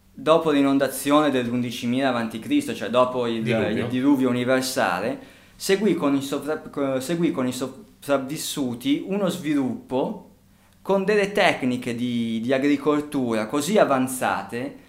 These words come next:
Speaker 1: che non sono state ben comprese nemmeno oggi, perché è molto d'avanguardia per il tempo di allora.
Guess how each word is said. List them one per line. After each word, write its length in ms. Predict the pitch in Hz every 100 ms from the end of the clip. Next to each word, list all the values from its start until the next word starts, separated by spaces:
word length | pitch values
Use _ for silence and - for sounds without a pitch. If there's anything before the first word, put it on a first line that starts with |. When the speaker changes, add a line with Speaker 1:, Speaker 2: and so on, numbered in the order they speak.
| _
Speaker 1:
che 120 | -
non 160 | 185 208
sono 220 | 196 202
state 320 | 196 220 202
ben 200 | 143 147
comprese 540 | 139 147 139 139 120 123
nemmeno 440 | 143 175 220 147
oggi, 540 | 156 127 107 - 92 -
perché 280 | - 170 185
è 40 | 180
molto 420 | 214 226 190 151
d'avanguardia 800 | 139 135 175 165 117 107 110 110
per 140 | 113
il 120 | 110
tempo 340 | 107 113 107 107
di 120 | 113
allora. 500 | 101 104 95 90 92